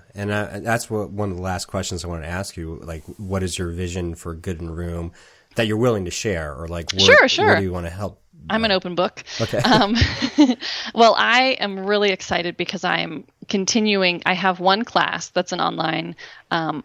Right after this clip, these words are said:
Speaker 2: class that's how to be a professional writer in Hollywood that really wor-, talks through and explains how people break in both to T V and to film and why they're very different. So for that person who wants to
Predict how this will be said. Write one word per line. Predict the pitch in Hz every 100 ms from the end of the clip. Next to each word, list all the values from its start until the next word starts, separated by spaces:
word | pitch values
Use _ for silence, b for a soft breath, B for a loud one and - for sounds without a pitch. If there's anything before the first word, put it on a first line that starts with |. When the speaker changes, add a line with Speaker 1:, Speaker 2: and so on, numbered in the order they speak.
| -
Speaker 2:
class | 190 156 160 -
that's | 165 -
how | 180 160
to |
be | 165
a | 165
professional | 180 - 165 - 170
writer | 160 160 156
in | 160
Hollywood | 160 151 156 156 165 202 B B -
that | -
really | 165 156 170 165
wor-, | 156 147 143 - _ _ _ -
talks | - 165 156 - -
through | - 165 170 - - - B B -
and | 175
explains | - - - 180 165 156
how | - - 156 156
people | - 170 151
break | 139 160 143 170
in | 151 -
both | 160 151
to | - -
T | - 190
V | 165 165 170 -
and | 165 160
to | 170
film | - 156 156 185
and | - 165
why | 147 143
they're | 147 151
very | 160 151
different. | 139 - - 220 254 - B B B B
So | -
for | 175 185 180
that | 160 -
person | 185 160 - 170
who | - 175
wants | 147 - 131 - -
to | - 233 226 233